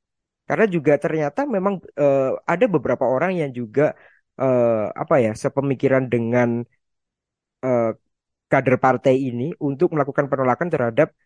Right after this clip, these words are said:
masuknya, datangnya Israel ke negara kita gitu loh. Ternyata juga ada beberapa, eh, orang yang juga melakukan penolakan. Mungkin boomer-boomer dari kit-, eh, boomer-boomer yang ada di Indonesia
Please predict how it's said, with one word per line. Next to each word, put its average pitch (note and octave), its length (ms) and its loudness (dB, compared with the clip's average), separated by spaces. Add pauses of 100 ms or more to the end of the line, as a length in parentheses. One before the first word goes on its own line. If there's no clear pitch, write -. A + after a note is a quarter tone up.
(360)
masuknya, C3 640 -4
datangnya B2+ 480 0
Israel A#2 640 -4
ke - 180 -4
negara G#2+ 300 0
kita A#2 320 -2
gitu F2+ 240 -12
loh. - 40 -20 (360)
Ternyata C3 320 -2
juga A#2 200 0 (120)
ada C3+ 240 -2
beberapa, B2+ 880 0 (560)
eh, A2+ 160 -2
orang C#3 400 2
yang A#2 240 -2
juga A#2 240 -2
melakukan A#2 380 -4
penolakan. B2 500 -2
Mungkin G#2+ 720 -4
boomer-boomer C3 720 2
dari B2 240 2
kit-, - 240 -14 (160)
eh, B2+ 80 0
boomer-boomer B2+ 600 2 (100)
yang A#2+ 160 2
ada B2+ 180 0
di A#2+ 40 -2 (100)
Indonesia A#2 640 0